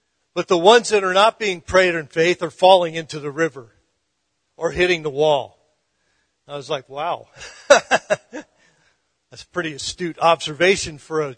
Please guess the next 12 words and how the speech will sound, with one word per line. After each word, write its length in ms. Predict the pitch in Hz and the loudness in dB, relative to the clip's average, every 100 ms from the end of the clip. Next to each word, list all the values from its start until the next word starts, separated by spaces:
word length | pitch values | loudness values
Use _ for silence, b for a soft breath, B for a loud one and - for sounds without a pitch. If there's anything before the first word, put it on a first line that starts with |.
| _ | _
teenage 500 | - 151 139 131 - _ _ | -16 -12 -12 -12 -16 _ _
girl. 360 | - 143 120 101 _ _ _ _ _ _ | -10 -8 -8 -18 _ _ _ _ _ _
So, 440 | - - 185 160 117 _ _ _ _ _ _ _ _ _ - | -8 2 2 2 -4 _ _ _ _ _ _ _ _ _ 0
I, 280 | 185 226 247 | 4 6 6
I 40 | |
believe 400 | 208 175 208 165 | 6 0 0 0
that 320 | 170 156 - - | -2 -2 -6 0
what 160 | 170 | 0
she's 160 | - 139 | 0 -6
saying 260 | - 165 143 | 0 0 0
is 160 | 123 | -10
true. 460 | - 202 208 135 | -8 2 4 4